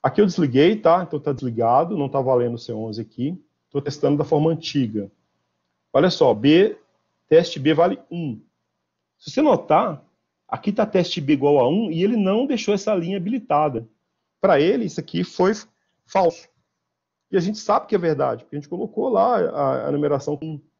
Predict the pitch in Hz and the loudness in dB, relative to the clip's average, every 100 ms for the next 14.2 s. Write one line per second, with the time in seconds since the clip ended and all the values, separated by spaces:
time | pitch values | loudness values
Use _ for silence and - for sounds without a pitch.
0 | _ _ _ _ _ _ - 180 190 202 | _ _ _ _ _ _ -2 0 2 0
1 | 185 160 - 180 170 - 185 165 131 143 | 0 -4 -6 -8 -6 -4 -4 -4 -2 2
2 | 147 147 156 170 - 202 - 160 165 165 | 2 2 -4 -8 -6 -6 -6 -2 -2 -2
3 | 127 123 143 127 135 120 156 - 143 131 | -8 -4 -4 -2 -4 -4 -6 -6 -6 -4
4 | 143 110 104 120 123 - 120 120 147 147 | -4 -4 -8 -10 -12 -16 -18 -4 -2 -2
5 | - 123 156 170 127 123 123 - 123 127 | -4 0 2 4 2 2 0 -2 -2 0
6 | 117 101 110 120 123 104 - _ _ - | -2 -4 -4 -4 -4 -8 -14 _ _ -4
7 | 147 170 208 - 185 156 131 139 143 - | 2 2 2 0 -2 -2 -4 -8 -10 -2
8 | 151 151 _ _ _ 151 196 180 165 180 | 0 -2 _ _ _ -4 0 4 4 4
9 | 139 135 - 165 139 147 165 165 147 131 | 0 -4 -4 -4 2 4 4 4 2 -2
10 | 143 - 156 165 156 180 190 175 165 151 | -6 0 0 0 -6 -8 -8 -4 -2 -2
11 | 139 143 127 135 - 139 147 143 160 175 | -2 -10 -6 -8 -8 -10 -4 -2 -2 -4
12 | 180 208 185 160 180 - 180 165 165 180 | -4 -4 -8 -6 -8 -6 -8 -6 -4 -4
13 | 190 165 131 - _ _ _ 185 247 - | -2 -2 -2 -4 _ _ _ 2 4 2
14 | - | -6